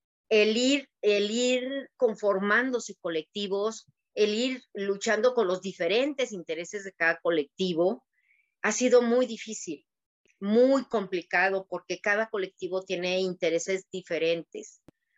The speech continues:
Hay quienes arrastran el lápiz para una ley, hay quienes, como nosotros, salimos al campo para la búsqueda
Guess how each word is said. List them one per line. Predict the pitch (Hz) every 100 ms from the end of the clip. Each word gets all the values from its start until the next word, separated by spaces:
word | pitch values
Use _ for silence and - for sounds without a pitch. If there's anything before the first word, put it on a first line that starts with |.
| _
Hay | - 247 277 _
quienes | 240 226 214 226 277 - _ _ _ -
arrastran | 175 185 190 - 226
el | 214 175
lápiz | 185 - 226 -
para | - 180 170 165 160 156
una | 170 185
ley, | 185 190 202 160 _ _ _ _ _ _ _
hay | 180 202 214
quienes, | - 214 196 202
como | 190 165
nosotros, | 165 180 170 202 208 - -
salimos | 185 170 190 208 190
al | 160
campo | - 170 170 185
para | 180 156
la | 143
búsqueda | 147 175 - 196 190 214